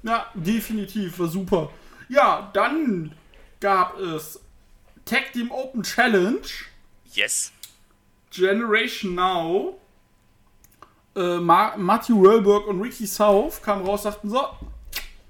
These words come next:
Speaker 1: wir fordern hier mal ein paar Leute raus, wer kommt denn?“ Ja, und dann
Speaker 2: Ja.
Speaker 1: ta-, er taunte nur Folgendes: „Run it, run it fast, run it, run it fast.“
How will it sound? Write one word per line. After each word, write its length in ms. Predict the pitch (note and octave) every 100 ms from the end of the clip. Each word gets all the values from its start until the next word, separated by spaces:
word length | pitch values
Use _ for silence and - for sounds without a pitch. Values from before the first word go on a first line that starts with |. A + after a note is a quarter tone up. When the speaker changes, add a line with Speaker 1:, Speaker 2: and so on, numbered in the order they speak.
| - - - - -
Speaker 1:
wir 220 | G3+ G#3
fordern 380 | A#3 A#3 A3+ G3+
hier 100 | G#3+
mal 100 | G3+
ein 60 |
paar 80 | G#3
Leute 380 | G#3 A3 A3 G3
raus, 340 | G3 G3 F#3+
wer 80 | F#3
kommt 360 | E3+ F#3 F#3 F3+
denn?“ 320 | D#3+ G#3+ - _ _ _ _ - - - - - _ _ - - - - - -
Ja, 380 | A3 A3 F3+ E3
und 360 | - F#3+ -
dann 600 | G3+ G3+ A3+ B3 D#4 F4+ - - - - - - - - -
Speaker 2:
Ja. 280 | F#3+ D3 - - -
Speaker 1:
ta-, 300 | - F#3 G#3
er 220 | - A#3 -
taunte 560 | A3 G#3+ A#3 A#3+ A#3+
nur 240 | G#3+ G#3+ G#3
Folgendes: 680 | A3 A#3 A3 F#3+ E3 -
„Run 240 | - G3 A3
it, 60 |
run 260 | G#3+ G#3 G#3
it 100 | G3+
fast, 560 | - G3+ F3 D#3+ D#3+
run 280 | F#3 G#3+ A3
it, 100 | G#3+
run 220 | G3+ F#3+
it 80 | G3+
fast.“ 840 | G3 G3+ F#3 E3 D#3 D3 - -